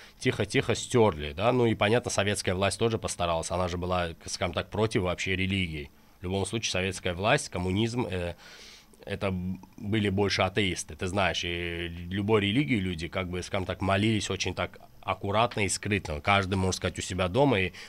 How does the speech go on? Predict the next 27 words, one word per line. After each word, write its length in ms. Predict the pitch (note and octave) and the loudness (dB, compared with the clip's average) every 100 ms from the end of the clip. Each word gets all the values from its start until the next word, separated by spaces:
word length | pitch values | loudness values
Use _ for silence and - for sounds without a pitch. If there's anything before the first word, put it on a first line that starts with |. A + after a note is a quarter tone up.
| - | 4
были, 160 | D#3 | 6
конечно, 380 | D3 G2+ F#2 F2+ | 8 4 4 -2
храмы, 280 | - F2+ F2+ | 0 0 2
но 240 | G2+ G2 - - | 2 2 -2 0
более 220 | A#2+ A#2+ | 4 4
девяносто 420 | G#2 A2+ A2 - | 4 4 4 2
пяти 420 | F#2+ G2 - G#2+ - - | -2 -2 2 0 0 -4
процентов 580 | - G#2+ - A#2 F#2+ F2+ | 2 2 4 2 2 -2
храмов, 500 | - G2+ G#2+ G#2+ F#2 | -2 2 4 2 -2
мечетей, 680 | G2 F#2+ - G2+ F#2 F#2 F2 - - - | -4 -4 -2 -2 -2 -6 -6 -12 -20 -10
а, 160 | F2+ F#2 | -4 -2
церквей, 500 | - F2+ A2+ C3+ C3 | -2 0 4 6 8
они 160 | G2 | 6
были 200 | F#2+ G2 | 2 0
просто 360 | F#2 G2 - F#2+ | 0 -2 -4 -6
стерты 500 | - - A2+ G2+ - | -6 -2 0 0 -2
с 100 | - | -8
лица 280 | F2+ - F2 | -6 -6 -6
земли. 400 | E2 E2+ D#2 C#2 - - - - - - - | -4 -4 -6 -10 -14 -20 -20 -20 -20 -20 -10
Вот 240 | G2+ - - - - - - - | -10 -10 -14 -20 -20 -20 -20 -20
скажи 340 | - C#3 C#3+ | 2 4 6
мне, 280 | E3+ A#2+ F2 - - - - - - - - - - - - - | 6 6 2 -4 -20 -20 -20 -20 -20 -20 -20 -20 -20 -20 -20 -14
вот 140 | G2 G2 - - - - - | -10 -10 -12 -20 -20 -20 2
ты, 280 | D#3+ D#3+ D#3 | 8 10 10
а, 320 | G#2+ G2+ F#2+ - - - - | 6 4 4 2 -6 -12 -4
делаешь 420 | G2 B2 B2+ - | 2 4 4 4
намаз, 560 | A2 G2 E2+ E2 - | 2 2 -2 -6 -14